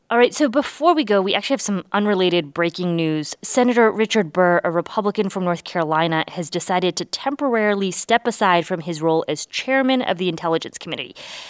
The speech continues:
Sue, I, I want you to just catch us up to speed on this decision. I mean, he is currently under federal investigation, so what should we know about this?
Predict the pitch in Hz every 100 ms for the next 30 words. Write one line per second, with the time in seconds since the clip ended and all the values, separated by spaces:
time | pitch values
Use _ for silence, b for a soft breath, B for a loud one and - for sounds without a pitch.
0 | B B B - - 320 - 269 294 330
1 | 359 523 403 220 - - 233 226 - 190
2 | - 185 - 208 226 220 196 - 185 196
3 | 180 180 185 185 202 240 233 - 220 202
4 | 190 180 170 165 175 165 160 160 151 151
5 | 165 185 202 208 190 196 - 196 214 214
6 | 165 165 143 139 135 - 120 - -